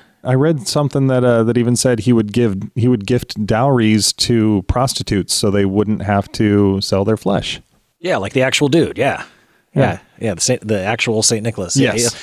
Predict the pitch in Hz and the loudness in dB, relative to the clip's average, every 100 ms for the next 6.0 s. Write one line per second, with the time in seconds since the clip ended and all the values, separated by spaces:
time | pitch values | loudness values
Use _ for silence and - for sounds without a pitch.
0 | - - 131 123 120 - 170 156 143 123 | -8 -2 0 2 2 2 2 2 2 2
1 | 104 - - - - - - - - 120 | 0 -10 -20 -20 -20 -20 -20 -18 -2 2
2 | 120 107 107 110 110 143 165 175 180 - | 2 2 0 0 2 2 2 2 2 0
3 | 107 117 127 123 123 123 117 _ 120 85 | -4 -2 -2 0 0 -2 -4 _ -8 -6
4 | 90 113 147 147 - 151 151 - - - | -4 0 0 0 -4 -6 -6 -8 -10 -10
5 | - - - - - - - 156 147 | -10 -14 -14 -10 -8 -8 -6 -2 -2